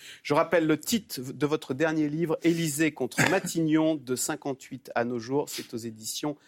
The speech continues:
Talendier. Merci de participer à cette émission en direct. Alors on va partir dans quelques minutes, euh, à Clermont-Ferrand, en direct du cinquante-troisième,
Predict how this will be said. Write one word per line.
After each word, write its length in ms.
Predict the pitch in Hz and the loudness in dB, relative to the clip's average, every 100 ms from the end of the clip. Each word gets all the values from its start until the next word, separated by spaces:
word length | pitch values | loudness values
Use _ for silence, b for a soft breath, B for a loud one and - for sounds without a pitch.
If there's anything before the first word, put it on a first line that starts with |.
| B B B - | B B B 2
Talendier. 840 | 190 170 147 110 104 131 151 160 | 6 6 4 0 0 2 2 0
Merci 320 | 131 139 - | -2 -4 -4
de 60 | 151 | -4
participer 480 | 139 123 - - 131 | -4 -4 -10 -2 0
à 60 | |
cette 200 | 120 123 | 0 -2
émission 440 | 123 117 - 123 110 b b b | -4 -4 -4 -6 -6 b b b
en 100 | 127 | -2
direct. 400 | 120 123 139 147 | 2 2 2 4
Alors 200 | 147 147 | 6 6
on 40 | 165 | 8
va 140 | 185 | 6
partir 320 | 180 - 196 | 4 2 2
dans 140 | 160 147 | 2 2
quelques 440 | - 254 226 - | 4 4 4 0
minutes, 640 | 190 190 190 190 185 - 117 92 b b b 127 | 2 4 6 6 4 2 2 2 b b b 4
euh, 200 | 127 123 | 6 6
à 120 | 135 | 6
Clermont-Ferrand, 920 | - 190 185 165 180 160 165 156 120 | 4 4 6 4 4 4 6 6 4
en 80 | 143 | 2
direct 320 | 143 151 147 | 2 2 0
du 120 | 131 | -2
cinquante-troisième, 1200 | - 170 147 151 131 - 151 123 127 170 151 107 | -2 0 0 -2 -4 0 0 0 2 4 4 2